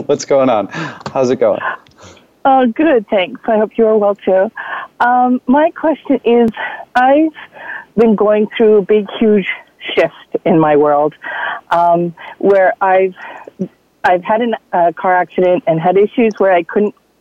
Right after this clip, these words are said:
Speaker 2: continue the career I was doing, so I'm doing a completely, trying to find a new career, trying to find a new creativity, um,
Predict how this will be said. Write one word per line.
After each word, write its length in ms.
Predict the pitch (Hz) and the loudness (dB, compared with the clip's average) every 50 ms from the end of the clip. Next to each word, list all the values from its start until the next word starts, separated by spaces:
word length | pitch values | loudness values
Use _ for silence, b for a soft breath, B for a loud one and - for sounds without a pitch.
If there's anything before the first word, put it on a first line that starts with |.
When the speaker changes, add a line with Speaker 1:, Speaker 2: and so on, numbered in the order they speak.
| _ _ - | _ _ -8
Speaker 2:
continue 380 | - 208 190 - - 214 208 208 | -6 -6 -4 0 2 2 4 4
the 100 | 190 185 | 2 2
career 360 | - 208 185 190 196 202 196 | 2 2 2 4 4 4 2
I 60 | 196 | 2
was 140 | 190 190 175 - | 2 0 0 0
doing, 300 | 208 202 208 208 214 202 - | 0 0 0 0 -2 -4 -2
so 60 | - 185 | -2 -2
I'm 120 | 175 175 | -2 0
doing 240 | - 202 202 202 190 | 0 0 0 0 -2
a 80 | 175 | -4
completely, 540 | - - 185 165 - 226 220 - 226 214 208 B B B B B B | -4 -6 -6 -4 -2 -2 0 0 0 -2 -2 B B B B B B
trying 320 | - - 254 254 277 254 - | -2 0 2 2 2 2 0
to 80 | 240 | -2
find 380 | - - 247 226 233 226 208 - _ B B B B B B B B B | -2 -2 0 0 0 -2 -4 -8 _ B B B B B B B B B
a 80 | - 190 | 2 2
new 200 | 190 196 196 196 | 4 4 4 2
career, 400 | - - - 202 165 165 135 139 | 0 0 0 2 2 2 2 0
trying 280 | - - 202 220 226 | -2 -2 -2 0 2
to 80 | 226 240 233 - | 0 0 0 0
find 200 | 240 220 208 202 | 0 0 2 0
a 40 | 190 | 0
new 180 | 185 185 190 | 0 0 0
creativity, 840 | 175 - - 196 180 165 - - - 185 185 190 180 185 185 180 180 B B B B B B B B B B B B B _ - | -2 -2 -2 0 0 -2 -2 -2 0 2 2 4 4 4 4 4 2 B B B B B B B B B B B B B _ -4
um, 320 | 180 175 175 175 160 | -2 0 0 0 -2